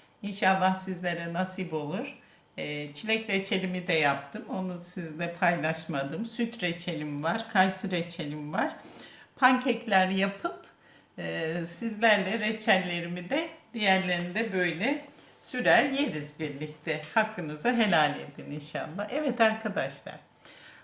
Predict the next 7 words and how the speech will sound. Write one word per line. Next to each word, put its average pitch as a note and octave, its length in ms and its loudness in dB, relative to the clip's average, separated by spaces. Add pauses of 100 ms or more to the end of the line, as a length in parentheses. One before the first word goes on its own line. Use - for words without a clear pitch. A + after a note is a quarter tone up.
Bugün D#4 500 -4
de, E3 300 2 (220)
hmm, E3 580 -10
çok F#4+ 240 -10
belirgin A3+ 460 0
bir A#3 120 -2
konu A#3 440 0